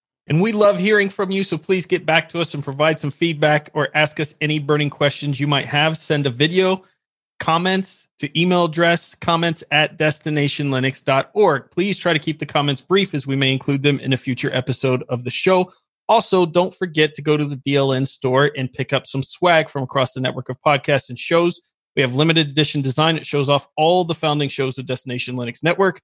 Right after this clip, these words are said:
Grab yourself a hoodie, t-shirt, coffee cup today. Dustin even claims that wearing a D L N shirt has changed his entire life. This is a fact. He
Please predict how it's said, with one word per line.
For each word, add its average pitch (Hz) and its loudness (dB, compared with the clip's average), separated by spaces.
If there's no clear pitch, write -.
Grab 131 0
yourself 123 -4
a 117 -8
hoodie, 196 2
t-shirt, 185 0
coffee 160 0
cup 151 -4
today. 160 0
Dustin 196 0
even 180 -2
claims 147 0
that - -4
wearing 160 2
a 156 0
D 156 0
L 151 2
N 147 0
shirt 156 -2
has 135 -8
changed 151 -2
his 135 0
entire 135 0
life. 123 -2
This 131 -2
is 143 -6
a 135 -4
fact. 117 -2
He 127 -10